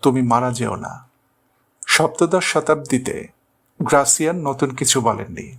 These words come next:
তার জন্মের এক হাজার বছর আগে মহান আল্লাহ তার প্রিয় রাসূল সাল্লাল্লাহু আলাইহি ওয়া আলিহি ওয়াসাল্লামকে উদ্দেশ্য করে বলেছেন,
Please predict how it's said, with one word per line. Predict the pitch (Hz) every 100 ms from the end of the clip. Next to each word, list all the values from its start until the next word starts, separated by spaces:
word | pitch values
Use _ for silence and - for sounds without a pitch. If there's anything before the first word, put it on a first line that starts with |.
| -
তার | 143 131
জন্মের | 127 127 123 131 131
এক | - 131 135
হাজার | 139 143
বছর | 131 120 - 120
আগে | 110 - 113 180 _ - - - - - -
মহান | 139 143 151
আল্লাহ | 131 113 120
তার | - 131 120
প্রিয় | - 156 156
রাসূল | 151 120 147 139 151 -
সাল্লাল্লাহু | - 135 127 127 131 131
আলাইহি | 147 123 127 120 131 131
ওয়া | 120
আলিহি | 120 135
ওয়াসাল্লামকে | 131 - 135 123 117 113
উদ্দেশ্য | 123 110 123 -
করে | 123 113
বলেছেন, | 110 113 113 143 175